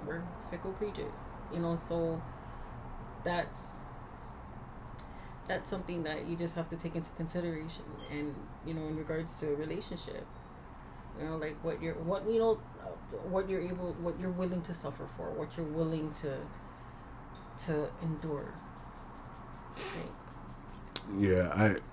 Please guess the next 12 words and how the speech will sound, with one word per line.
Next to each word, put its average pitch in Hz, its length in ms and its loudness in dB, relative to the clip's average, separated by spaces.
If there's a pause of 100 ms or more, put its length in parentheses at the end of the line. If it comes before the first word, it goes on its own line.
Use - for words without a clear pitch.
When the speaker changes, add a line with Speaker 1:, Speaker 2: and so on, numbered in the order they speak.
(460)
Speaker 2:
the 110 140 12
longer 98 400 12
I 92 60 10
live 90 260 8
this 82 240 4
life, 80 680 4 (640)
uh, 85 140 6
the 80 120 4
more 90 180 10
I 87 60 10
realize 82 680 8
that 78 360 6